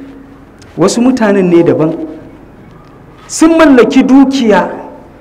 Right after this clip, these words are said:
wasu sun amfana da dukiyarsu, sun tafi lahira, amma har yanzu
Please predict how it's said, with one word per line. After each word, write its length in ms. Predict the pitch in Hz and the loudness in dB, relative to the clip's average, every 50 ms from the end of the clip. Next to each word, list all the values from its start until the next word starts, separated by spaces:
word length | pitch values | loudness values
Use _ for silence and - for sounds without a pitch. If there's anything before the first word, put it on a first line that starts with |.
| - - - - - - - | -20 -20 -20 -20 -20 -18 -10
wasu 320 | 160 165 247 311 302 330 320 | -4 0 0 2 2 2 2
sun 260 | - - 349 349 339 | 2 2 2 2 2
amfana 720 | 320 302 285 254 269 - - 233 254 269 277 277 277 262 | 2 2 0 0 0 -2 -4 -2 0 2 2 4 4 4
da 100 | 247 214 | 2 2
dukiyarsu, 840 | - - 254 262 262 262 - - 226 220 220 220 - - - 185 160 | 0 0 0 0 0 0 -2 -4 -2 -2 0 -2 -2 -4 -8 -10 -10
sun 340 | - - - 311 311 311 311 | -10 -6 -2 0 0 0 0
tafi 280 | - 269 - - 269 277 | 0 0 0 2 2 2
lahira, 540 | 294 294 294 262 285 330 349 330 285 254 - - - - - - - - - | 4 4 2 2 2 0 0 0 0 -2 -4 -8 -14 -16 -18 -18 -20 -6 -2
amma 420 | 254 214 214 220 233 240 254 262 247 | 0 0 2 2 0 0 0 0 0
har 240 | 254 - - 359 403 | -2 0 0 2 2
yanzu 580 | 403 392 381 349 320 277 233 214 180 165 208 233 | 2 0 2 2 2 2 2 0 -2 -2 -4 -4